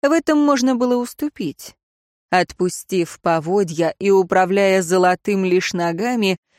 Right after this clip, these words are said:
я стянула ремешок, удерживающий тонкие косички с висков, и быстро заплела волосы в одну косу, перевязав ее. «Теперь мой вид вас не оскорбляет?»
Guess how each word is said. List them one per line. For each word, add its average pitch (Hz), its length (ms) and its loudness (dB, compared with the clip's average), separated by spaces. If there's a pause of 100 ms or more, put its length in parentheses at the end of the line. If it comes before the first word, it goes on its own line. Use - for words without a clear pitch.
(120)
я 277 240 2
стянула 277 540 2
ремешок, 247 640 0
удерживающий 196 1000 0
тонкие 185 520 0
косички 185 560 -4
с - 100 -10
висков, - 560 -4 (220)
и 262 120 0
быстро 262 440 0
заплела 233 520 0
волосы 214 460 0
в 190 60 2
одну 196 340 0
косу, 262 420 -4
перевязав 262 680 -2
ее. 160 420 -2 (720)
«Теперь 311 480 2
мой 226 220 2
вид 220 260 -4
вас 208 220 0
не 240 120 2
оскорбляет?» 269 880 0